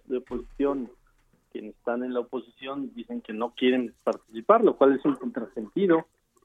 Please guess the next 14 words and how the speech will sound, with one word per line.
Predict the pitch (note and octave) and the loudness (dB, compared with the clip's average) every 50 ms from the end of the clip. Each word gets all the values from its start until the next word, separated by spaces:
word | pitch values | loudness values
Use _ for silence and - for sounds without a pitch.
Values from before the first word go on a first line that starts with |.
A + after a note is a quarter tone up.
| _ _ - | _ _ -12
porque, | - A2 A#2+ | -2 0 0
pues, | A2 - G#2+ - - - _ _ _ _ _ _ _ _ _ _ _ _ _ _ A#4+ A4 E4+ C#4+ E4+ - _ _ _ _ _ _ _ _ _ _ _ _ _ _ _ _ _ _ _ _ - | 0 0 -6 -8 -8 -16 _ _ _ _ _ _ _ _ _ _ _ _ _ _ _ -20 -16 -16 -16 -16 _ _ _ _ _ _ _ _ _ _ _ _ _ _ _ _ _ _ _ _ -8
se | - B2 | -4 -4
la | A2+ - | -4 0
pasan | - D3 C#3+ - D#3 C3 B2+ | 2 0 0 0 -2 -8 -8
diciendo | A#2+ - D3+ D3 C#3+ C3+ | -10 -8 -4 -2 -2 -2
todos | C3+ - C#3 C#3+ C#3 | 0 0 0 0 0
los | C3 B2+ A#2+ A#2+ | -2 -4 -6 -8
días | C#3+ D#3 D3+ C3+ A#2 - _ | -10 -8 -8 -8 -8 -10 _
que | - A2+ | -20 -20
es | - | -16
un | C3+ B2 | -16 -16
pésimo | - _ C#3 C#3 C3 - - C#3 B2+ B2+ B2 | -16 _ -14 -14 -14 -12 -10 -10 -10 -8 -6
gobierno, | B2+ B2+ B2+ B2+ C#3 C#3+ C#3+ C#3 C3+ - - C3 C3 B2 B2 B2 B2 A#2 | -6 -8 -6 -6 -8 -8 -6 -8 -8 -10 -14 -16 -16 -14 -14 -14 -14 -16